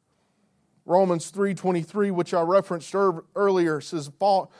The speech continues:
all have sinned and fall short of the glory of God." We are sinners. Redemptive grace resolves that rational guilt.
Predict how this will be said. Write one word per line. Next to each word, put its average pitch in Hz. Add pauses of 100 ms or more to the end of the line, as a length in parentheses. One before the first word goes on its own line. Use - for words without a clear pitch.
(260)
all 226
have 170
sinned 151
and 135
fall 156
short 156
of 139
the 135
glory 135
of 117
God." 107 (1200)
We 151
are 135
sinners. 131 (1040)
Redemptive 180
grace 196 (460)
resolves 175
that 175 (480)
rational 175
guilt. 156